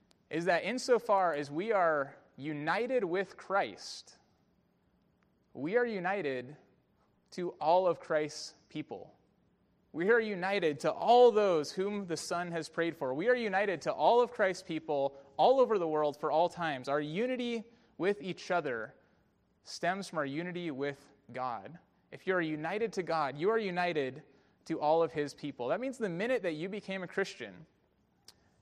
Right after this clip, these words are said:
you joined a family of millions of people spanning centuries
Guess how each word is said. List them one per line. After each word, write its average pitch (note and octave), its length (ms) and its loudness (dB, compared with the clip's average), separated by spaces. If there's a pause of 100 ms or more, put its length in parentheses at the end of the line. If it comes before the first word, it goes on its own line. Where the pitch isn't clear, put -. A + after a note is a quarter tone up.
(140)
you D#3 120 -4
joined F#3+ 360 -2
a G3 40 0
family D3 640 -6 (880)
of C3+ 140 -6
millions F#3+ 640 4
of D3+ 140 -4
people B2+ 540 -8 (800)
spanning E3+ 580 -6
centuries C3+ 1120 -6